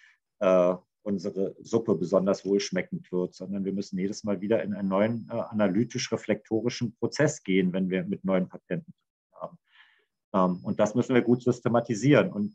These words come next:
äh, die Wissenschaft kann uns sagen, wie wir es systematisieren können. Äh, aber die Praxis muss für sich klären, wie sie diese Systematik in Handlung übersetzt.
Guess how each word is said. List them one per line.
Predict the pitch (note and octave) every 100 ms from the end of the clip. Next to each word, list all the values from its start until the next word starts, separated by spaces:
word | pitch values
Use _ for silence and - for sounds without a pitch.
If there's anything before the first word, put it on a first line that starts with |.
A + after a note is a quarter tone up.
| _ G#2+
äh, | G2+
die | G2
Wissenschaft | G#2 B2+ B2+ B2 -
kann | A2+
uns | A2+
sagen, | A2+ G#2+
wie | G#2 C#3
wir | C#3
es | -
systematisieren | B2+ B2 A2 - F2+ A#2+ D3+
können. | C#3+ G#2 B2 C#3+ _ _ _ _ _ -
Äh, | G#2
aber | G#2 - D2 G#2+ A2
die | G#2
Praxis | - C3+ C#3+ - D3 B2+
muss | A#2+ -
für | G#2+
sich | B2 C3 - _
klären, | - A#2 C3+ C#3 C#3 C#3 G#2 F2+ _ _
wie | A2 B2+
sie | B2
diese | G#2 G#2+ G#2+
Systematik | B2 - G#2 G2 A#2 C3
in | A2+ G#2
Handlung | C#3+ A#2+ F2+
übersetzt. | F2 E2 E2+ - -